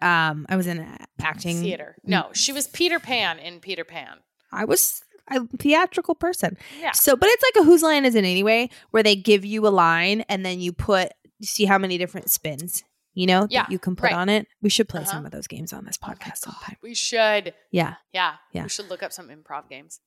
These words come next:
Speaker 1: Well, this was loosey-goose, but then we sort of tightened it up.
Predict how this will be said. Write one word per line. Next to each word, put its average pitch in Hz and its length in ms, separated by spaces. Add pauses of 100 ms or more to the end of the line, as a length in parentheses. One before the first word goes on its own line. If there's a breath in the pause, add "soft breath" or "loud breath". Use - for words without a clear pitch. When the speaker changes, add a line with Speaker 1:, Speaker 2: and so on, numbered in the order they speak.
(120)
Speaker 1:
Well, 359 280
this 415 220 (140)
was 339 80
loosey-goose, 320 720
but - 160
then 302 160
we 311 80
sort 330 380
of - 100
tightened 254 480
it 233 140
up. 233 500